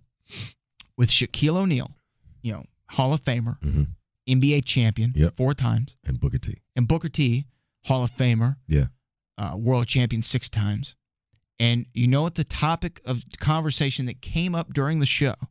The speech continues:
Speaker 1: was? You have these two mega athletes.
Speaker 2: Yeah.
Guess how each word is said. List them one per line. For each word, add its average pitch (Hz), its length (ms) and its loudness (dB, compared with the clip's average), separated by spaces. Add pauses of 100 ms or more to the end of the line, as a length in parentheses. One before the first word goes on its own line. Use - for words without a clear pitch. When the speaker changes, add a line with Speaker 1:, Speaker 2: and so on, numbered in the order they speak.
(380)
Speaker 1:
was? 147 120 2
You 220 80 0
have 220 60 0
these 175 220 2
two 180 320 2
mega 143 460 0
athletes. - 580 -6
Speaker 2:
Yeah. 95 240 6